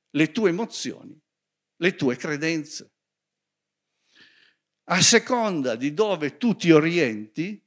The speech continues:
cresce uno piuttosto che l'altro. Per sapere su cosa stai focalizzandoti, basta che osservi quello che hai nella tua vita, perché è in risonanza perfetta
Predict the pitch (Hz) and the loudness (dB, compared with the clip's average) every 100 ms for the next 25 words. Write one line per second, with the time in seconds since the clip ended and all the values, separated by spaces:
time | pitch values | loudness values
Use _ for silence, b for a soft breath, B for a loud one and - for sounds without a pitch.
0 | _ - 208 165 - 247 147 165 165 156 | _ -2 0 0 0 0 2 0 -2 -6
1 | 151 - 147 160 113 92 101 - 104 104 | -8 -8 -8 -8 -8 -8 -14 -18 -20 -20
2 | _ _ _ _ _ - 226 202 247 - | _ _ _ _ _ 2 4 4 2 4
3 | 285 247 160 127 - _ _ _ - 202 | 4 4 4 -2 -10 _ _ _ -8 -6
4 | 175 262 240 202 - - 214 180 143 113 | -4 0 2 2 -2 -4 -4 -2 -2 -6
5 | - _ _ _ _ - 156 170 190 196 | -10 _ _ _ _ -6 -2 0 0 -2
6 | 165 127 120 143 208 254 190 131 - 208 | -4 -4 -4 -4 -4 -6 -6 -6 -8 -10
7 | 202 - 156 147 208 202 196 156 143 156 | -10 -6 -4 -4 -6 -6 -6 -2 0 0
8 | 185 196 190 202 208 214 - 135 _ _ | 0 -4 -4 -4 -4 -6 -10 -12 _ _
9 | _ _ _ _ _ _ _ - 160 180 | _ _ _ _ _ _ _ -2 0 4
10 | 160 - 160 156 135 - _ - 180 202 | 2 2 -2 0 0 -6 _ -2 4 6
11 | 202 185 220 208 190 135 - 127 - 190 | 4 4 2 2 0 0 -2 -6 2 4
12 | 175 151 - 135 - - 202 | 4 -2 -6 -8 -10 -14 -14